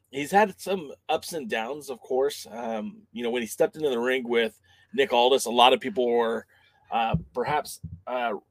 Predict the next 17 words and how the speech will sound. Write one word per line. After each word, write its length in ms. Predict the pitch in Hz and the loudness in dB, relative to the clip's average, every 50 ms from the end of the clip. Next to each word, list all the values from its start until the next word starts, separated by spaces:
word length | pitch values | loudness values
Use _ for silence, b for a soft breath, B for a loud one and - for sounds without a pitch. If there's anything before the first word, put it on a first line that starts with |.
| _ _ _ _ _ _ _ _ _ _ _ _ _ _ _ _ _ _ - - _ _ _ | _ _ _ _ _ _ _ _ _ _ _ _ _ _ _ _ _ _ -18 -18 _ _ _
perhaps 480 | - 143 143 147 160 180 - - - - - - _ _ _ _ _ _ - | -4 0 4 6 4 4 2 -2 -14 -16 -16 -20 _ _ _ _ _ _ -6
connecting 420 | - 170 165 165 160 - 160 147 | -4 -2 0 -2 -2 -4 -4 -4
him 180 | 147 151 143 127 | -2 -2 -2 -4
to 460 | - - - 151 151 147 139 135 127 - b b b b b b b b b - | -6 -8 -6 -4 -2 0 0 -2 -4 -6 b b b b b b b b b -4
a 80 | 127 131 | -2 2
much 340 | 139 156 147 - 120 110 107 | 4 4 4 4 0 -4 0
brighter 360 | 135 139 143 147 139 135 123 | 2 2 2 2 2 0 -2
future 380 | - - 160 165 - - 135 | -4 -6 -10 -8 -6 -4 0
than 360 | 123 131 131 127 123 127 127 117 | 2 2 2 2 0 -4 0 4
what 240 | 131 135 131 104 | 6 6 6 4
he 200 | 92 101 127 123 | 0 -6 -12 -12
currently 420 | 110 - 151 143 135 120 113 117 117 | -6 -2 0 0 0 -2 -4 -8 -6
was 300 | 113 113 110 110 104 - | -4 -4 -4 -4 -6 -10
dealing 360 | - 143 165 165 156 135 123 | -6 -4 -2 -2 -2 -2 -2
with. 180 | 123 120 110 - | -2 -4 -4 -6
Of 100 | 107 104 | -10 -2
course, 360 | - 143 139 127 - - | 2 2 2 2 2 -4